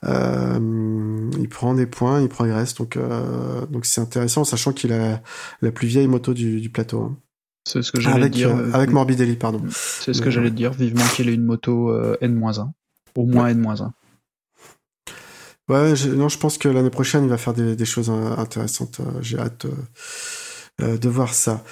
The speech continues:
Speaker 1: Euh, autre petit fun fact, euh, le podium aujourd'hui, euh, c'était très, très, très, très, très jeune. Euh, Quartararo, vingt-deux ans, euh,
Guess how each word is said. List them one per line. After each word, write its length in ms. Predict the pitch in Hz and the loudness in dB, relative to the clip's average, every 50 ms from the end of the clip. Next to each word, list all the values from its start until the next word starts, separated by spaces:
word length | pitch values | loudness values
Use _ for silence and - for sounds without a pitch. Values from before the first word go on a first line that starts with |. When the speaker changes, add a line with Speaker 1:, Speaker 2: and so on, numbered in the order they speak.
| - - - - - - - - - - - _ _ - | -18 -16 -16 -16 -16 -16 -16 -18 -18 -20 -20 _ _ 2
Speaker 1:
Euh, 320 | 127 131 127 127 127 127 | 4 6 6 6 6 6
autre 320 | 127 - 156 151 151 - 143 | 4 4 2 2 2 -2 -6
petit 260 | - - - - 143 | -6 -4 -2 -2 0
fun 160 | - - 143 | 2 2 2
fact, 380 | 135 135 - 170 180 180 - - | 2 2 0 0 0 0 2 2
euh, 760 | 139 135 135 135 131 131 131 127 127 127 123 123 123 123 123 | 4 4 6 4 4 4 4 4 4 4 4 4 4 4 2
le 60 | 123 120 | 2 0
podium 420 | 120 - 131 127 131 139 143 143 | 2 0 2 4 4 4 4 4
aujourd'hui, 640 | 135 120 123 120 117 117 - 139 139 143 143 143 139 | 4 2 2 0 0 -2 -2 0 0 2 2 2 2
euh, 220 | 120 113 113 110 107 | 2 2 2 0 -2
c'était 260 | - - 117 - 117 | -4 -8 -6 -6 -8
très, 200 | 117 - - 127 | -6 -4 -6 -6
très, 160 | - - - | -6 -6 -8
très, 180 | - - - 117 | -8 -8 -8 -6
très, 160 | - - - | -6 -8 -10
très 240 | - - - 123 123 | -8 -4 -2 0 0
jeune. 300 | 117 123 135 143 151 151 | 2 2 2 4 4 4
Euh, 400 | 135 117 113 117 113 113 113 113 | 2 2 2 2 2 2 0 0
Quartararo, 480 | 113 - 120 117 - 131 123 123 123 131 | -2 -4 -8 -2 0 2 2 4 4 4
vingt-deux 400 | 127 127 127 127 123 123 120 127 | 4 4 4 4 2 2 2 2
ans, 420 | 135 147 156 160 160 165 165 143 | 2 4 4 2 2 2 0 0
euh, 400 | 123 113 110 107 107 110 - - | 0 0 0 0 0 -2 -2 -2